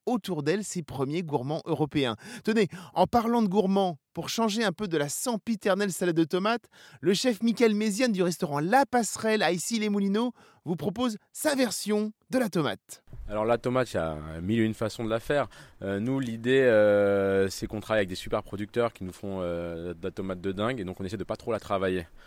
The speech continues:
Speaker 2: Donc ça va partir sur un carpaccio de, de tomates tout simplement. Donc on prend de la cœur de bœuf, de la de Crimée, de l'ananas. C'est des tomates qui sont bien juteuses.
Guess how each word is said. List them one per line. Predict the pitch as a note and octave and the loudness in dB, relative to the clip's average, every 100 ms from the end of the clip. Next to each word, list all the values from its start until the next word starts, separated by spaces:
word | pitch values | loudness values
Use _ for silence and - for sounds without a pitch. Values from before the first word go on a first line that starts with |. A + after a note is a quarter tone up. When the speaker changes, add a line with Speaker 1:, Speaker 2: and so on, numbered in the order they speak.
| - - - | -20 -20 -12
Speaker 2:
Donc | G#2 G#2+ | -8 -6
ça | A#2 | -4
va | A2+ | -2
partir | A2+ B2+ | -4 -6
sur | - A#2+ | -6 -6
un | |
carpaccio | A#2 B2 C3 A#2+ C3 | -6 -4 -4 -4 -4
de, | A2+ A2 A2 G#2+ G#2 G#2 G2+ G2+ | -2 0 2 2 0 0 -2 -4
de | G2+ | -4
tomates | A2 A#2 A2 B2 - | -6 -4 -2 -2 -4
tout | A#2+ | -8
simplement. | A2+ G2+ G#2 B2 F#3+ G#2+ | -8 -4 -2 -2 -4 -10
Donc | G2+ - | -12 -8
on | G2 G2+ | -8 -8
prend | - G#2+ A2 A2 G#2+ | -4 -2 0 0 -2
de | G2 | -2
la | G2 | -2
cœur | - G2+ | -2 -2
de | G#2+ | 0
bœuf, | G#2+ G#2+ A2+ - | 2 2 2 0
de | G2 | 0
la | G2+ | 0
de | G#2 | -2
Crimée, | - A2+ G#2+ G#2+ G#2+ G#2+ A2 A2 | -6 -6 -2 0 0 2 2 2
de | F#2 | 0
l'ananas. | F#2 G2 G#2 C#3 - F#2 - - - | -2 0 -2 -2 -6 -16 -18 -20 -20
C'est | - G2 | -14 -6
des | F#2+ F#2 | -4 -4
tomates | - G2 G#2 | -4 -6 -6
qui | - | -8
sont | E2 | -12
bien | F2+ G#2+ | -8 -6
juteuses. | F#2+ G2+ A2 D#3 | -6 -6 -4 -4